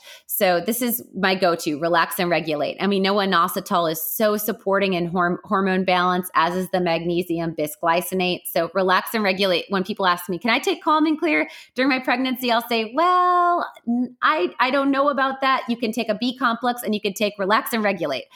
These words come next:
and you can take a mushroom blend. Those are the, like, big go-tos. And then you could also bring in for sleep oat pod or oat straw,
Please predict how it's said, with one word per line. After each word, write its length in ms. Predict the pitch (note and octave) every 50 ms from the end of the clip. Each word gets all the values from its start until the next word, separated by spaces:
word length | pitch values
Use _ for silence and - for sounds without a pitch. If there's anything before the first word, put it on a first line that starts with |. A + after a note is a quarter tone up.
| - - _ -
and 140 | A3+ B3 C4+
you 60 | B3+
can 120 | D4+ C#4+
take 140 | A3+ C#4 -
a 60 | A#3+
mushroom 380 | B3+ A#3 A3+ - - F#3+ E3+ E3+
blend. 300 | D#3 D3+ G#2 E2 - -
Those 180 | - A3 A#3+ G#3
are 100 | C4 B3
the, 160 | A3 A3+ G#3
like, 240 | G3 F#3 F#3 - G3
big 200 | - G3 G3 F#3
go-tos. 520 | - F3+ D#3+ D#3+ F#3 - - F#2 F#2 C#2+ - - - - - - - - - -
And 140 | B3 B3
then 100 | B3+ B3+
you 100 | C4 C4+
could 140 | C4+ E4 - -
also 300 | A#3 B3+ C#4+ - E4 E4
bring 240 | C4 - C#4 B3+ B3
in 140 | A#3 A3+ A#3
for 180 | A#3 A3+ G#3+ A3
sleep 380 | - - - G#3+ G#3 G3 - _ -
oat 280 | F#3 A3 B3 A3 - -
pod 340 | - B3+ G#3 G#3 G#3 G#3+ G#3
or 160 | F#3+ E3 - -
oat 200 | G3 G3 F#3 -
straw, 640 | - - - G3 F3+ F3 F3 F3 G3 A#3 E4+ F#4+